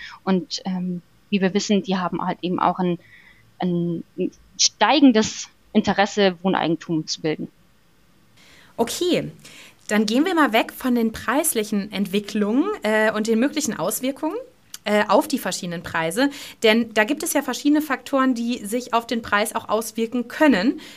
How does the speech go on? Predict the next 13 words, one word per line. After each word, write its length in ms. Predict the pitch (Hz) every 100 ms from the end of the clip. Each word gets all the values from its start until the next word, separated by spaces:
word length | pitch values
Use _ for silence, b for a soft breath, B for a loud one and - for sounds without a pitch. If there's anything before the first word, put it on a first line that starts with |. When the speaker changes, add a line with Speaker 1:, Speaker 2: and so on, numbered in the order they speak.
| -
Speaker 2:
ähm, 320 | 220 214 220
und 160 | 220 233
die 100 | 240
wiederum 360 | 233 233 247 240
auch 120 | 208
eine 200 | 220 226
Stadt 420 | - 233 240 -
attraktiv 920 | 196 - 175 - - 240 247 381 -
beziehungsweise 720 | 254 - 254 240 240 220 220 214
dadurch 320 | 214 220 214
auch 100 | -
lebenswerter 560 | 262 240 - 175 180
machen. 260 | 170 170